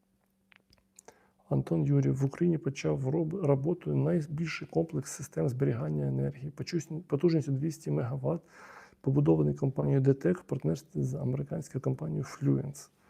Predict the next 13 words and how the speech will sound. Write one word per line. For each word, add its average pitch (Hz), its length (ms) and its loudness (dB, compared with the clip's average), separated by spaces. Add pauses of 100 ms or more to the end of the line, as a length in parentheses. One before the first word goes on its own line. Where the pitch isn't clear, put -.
(480)
Антон 147 320 4
Юрів, 135 340 0
ну, 143 380 -4 (880)
новина 139 420 4
як 143 160 -2
новина. 147 500 2 (100)
А, 131 200 2
ви 127 140 -6
питаєте, 147 320 0
на 147 60 2
що - 120 -6
таке 147 180 -6
публікувати? 156 600 -2